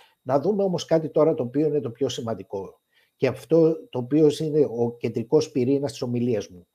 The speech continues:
Ποια είναι η ευκαιρία που έχουμε, ε, μπροστά μας;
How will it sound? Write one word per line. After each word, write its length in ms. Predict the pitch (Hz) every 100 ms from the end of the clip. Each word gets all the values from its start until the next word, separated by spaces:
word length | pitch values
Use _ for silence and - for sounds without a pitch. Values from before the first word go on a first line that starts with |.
| _ _ _ _
Ποια 560 | - 196 196 190 165 -
είναι 640 | 156 165 151 127 95 - _ _ _ _
η 340 | - 131 123 123
ευκαιρία 760 | 139 139 - 139 135 139 131 120
που 160 | 127
έχουμε, 480 | 120 117 113 107 - _
ε, 380 | - 113 101 107
μπροστά 400 | 107 117 - 120
μας; 360 | 92 - -